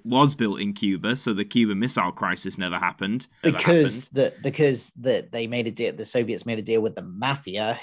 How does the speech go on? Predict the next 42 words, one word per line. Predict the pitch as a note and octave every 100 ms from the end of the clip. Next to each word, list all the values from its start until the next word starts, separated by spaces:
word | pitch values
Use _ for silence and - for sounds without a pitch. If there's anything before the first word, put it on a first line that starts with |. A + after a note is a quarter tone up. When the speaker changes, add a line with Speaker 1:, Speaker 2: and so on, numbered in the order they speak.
| -
Speaker 2:
who |
Speaker 1:
That's | A2 G2 -
it. | C3+
Speaker 2:
controlled | F3 B2 G#2
the | G#2
Speaker 1:
Yep. | A#2+
Speaker 2:
president. | C#3 A#2+ D3 C#3+
Speaker 1:
And | A#2 A#2
then | A2+ A2+
everyone | A#2 A#2 B2+ B2+ B2
fled. | A#2+ - A2 A#2 C3 E2+ D2 -
Uh, | A2 G#2 G2+
so | - C3
they | B2
set | B2 F#3+ -
up | G#2+
camp, | - A2+ A#2+ D3+ - _ _ _ _
and, | C#3+ D3 D3+
uh, | D3+ D3+ D3 D3
we | F3
get | E3+ G#3 G3
a |
very | E3+ D#3+ B3 A#3+ A#3 G#3+
interesting | F#3+ F3+ F#3 D3+ - D3+ C#3+
joke | D#3 D#3+ D#3 -
here, | C3+ G2+
don't | A2+ A#2+ -
we, | G2+ F#2 F#2
when | G2+ G#2+
they're | G#2 G2+ G2 F2+ _ -
eating | A#2 A#2 A#2 G#2+
round | G#2 G#2 G2+
the, | G#2 G2 F#2+ C#3+ C#3+ -
<laughs> | D#3+ -
round | D#3 B2+ A2+
the |
fire. | G#2+ C3 A#2+ F#2 D#2+ E2 - - - _ _ -
Um, | A#2 A2+ A2 G#2+ _ _ _ -
they | F3+
believe | F3 D#3 C3+
it's | B2 -
chicken, | - A#2 - B2 E3+